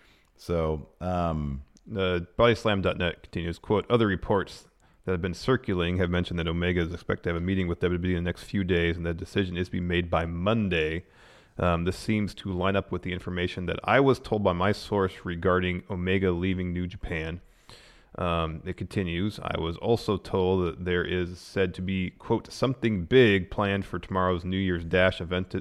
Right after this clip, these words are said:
Speaker 2: as well. This leads me to speculate that a potential send-off for Omega could be planned, possibly similar to what the company did for A J Styles,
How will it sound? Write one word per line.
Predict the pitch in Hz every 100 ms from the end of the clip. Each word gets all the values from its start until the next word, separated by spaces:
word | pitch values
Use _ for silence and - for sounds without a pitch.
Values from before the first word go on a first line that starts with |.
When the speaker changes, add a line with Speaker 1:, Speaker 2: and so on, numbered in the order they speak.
| -
Speaker 2:
as | 92 92
well. | 85 85 80 87 - - _ _ _ -
This | 90 -
leads | 95 90
me | 90 90
to |
speculate | - 92 87 92 90 80
that | 85
a |
potential | - 98 92
send-off | 85 - 92 92 85
for | -
Omega | 90 90 85
could | 82 107
be | 107
planned, | - 90 82 85
possibly | - 101 - 95
similar | 92 95 90
to | 87
what | 85 -
the |
company | - 92 87
did | 85 85
for | -
A | 95
J | 87 82
Styles, | - 101 98 92